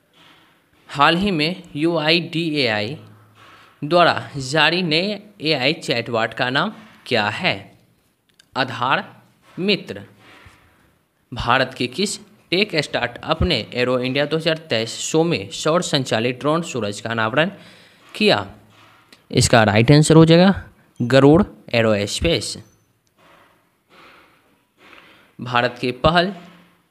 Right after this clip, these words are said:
चैट जीपीटी संचालित एआई चैटबॉट लेक्सी को किस फिनटेक कंपनी ने लॉन्च किया है? वेलोसिटी।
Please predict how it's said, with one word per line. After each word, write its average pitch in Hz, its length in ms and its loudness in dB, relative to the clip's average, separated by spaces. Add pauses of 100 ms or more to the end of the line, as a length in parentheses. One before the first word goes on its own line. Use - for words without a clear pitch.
(300)
चैट 180 260 2
जीपीटी 139 500 -2
संचालित 165 540 -4
एआई 131 280 4
चैटबॉट 160 1300 -2 (1200)
लेक्सी 151 420 2
को 196 140 0
किस 220 300 -6
फिनटेक - 1160 -4
कंपनी 160 380 2
ने 190 140 -2
लॉन्च 110 380 -4
किया 113 300 -8
है? 127 500 -8 (680)
वेलोसिटी। 123 720 -2